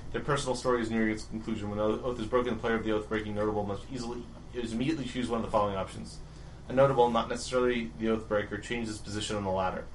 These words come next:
See below. That's one of the ways that you can change position.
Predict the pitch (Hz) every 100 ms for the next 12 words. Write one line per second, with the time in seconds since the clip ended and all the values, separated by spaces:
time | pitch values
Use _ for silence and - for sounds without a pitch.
0 | - - 92 92 - - - - - -
1 | - - 110 104 107 107 101 98 95 92
2 | 98 92 98 90 - 90 -